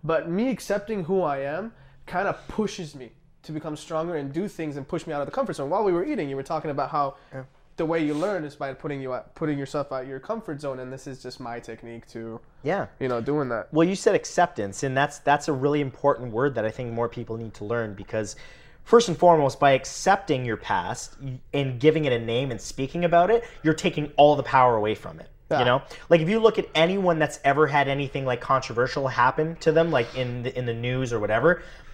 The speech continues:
Speaker 2: as soon as they talk about it, people shut up, because what are you gonna say to them?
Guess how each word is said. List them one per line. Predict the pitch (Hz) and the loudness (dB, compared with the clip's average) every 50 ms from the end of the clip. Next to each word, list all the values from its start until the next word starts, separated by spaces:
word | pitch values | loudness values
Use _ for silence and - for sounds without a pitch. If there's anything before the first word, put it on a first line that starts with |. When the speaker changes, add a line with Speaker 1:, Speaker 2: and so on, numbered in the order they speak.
| - - - - | -18 -18 -2 0
Speaker 2:
as | 175 170 - | 0 0 0
soon | - - - - 233 277 | -2 -6 -4 -2 0 0
as | 330 330 | 0 2
they | - 214 151 | 2 0 0
talk | - - - - 123 139 - | 0 -2 -2 0 0 2 2
about | - 226 226 226 247 269 | 2 2 4 4 2 2
it, | 359 381 - - - - - - - - - - | 0 -4 -8 -10 -14 -18 -20 -20 -18 -18 -10 -2
people | - 269 269 - | -2 0 2 0
shut | 247 - - - 208 208 | 0 2 6 6 8 8
up, | 247 - 143 - - - - - | 8 6 4 0 -4 -10 -6 -2
because | 175 180 214 170 | 2 2 2 2
what | 160 151 175 202 | 4 4 4 4
are | 202 | 4
you | 214 | 4
gonna | 233 220 | 4 2
say | 202 - - 240 262 | 2 2 2 2 2
to | 208 139 | 2 0
them? | 90 76 - | -2 -4 -8